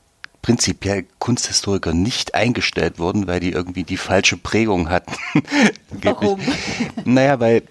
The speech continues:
Speaker 1: ähm, Art wurde ja neunzehnhundertneunundsiebzig gegründet, kommt so mit den Genen des Stern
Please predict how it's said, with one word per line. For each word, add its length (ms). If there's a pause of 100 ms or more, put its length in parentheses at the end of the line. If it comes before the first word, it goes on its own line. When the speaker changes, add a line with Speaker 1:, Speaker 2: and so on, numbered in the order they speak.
(200)
Speaker 1:
ähm, 360 (440)
Art 260
wurde 140
ja 60
neunzehnhundertneunundsiebzig 1000
gegründet, 600
kommt 220
so 220 (240)
mit 140
den 200
Genen 360
des 180
Stern 680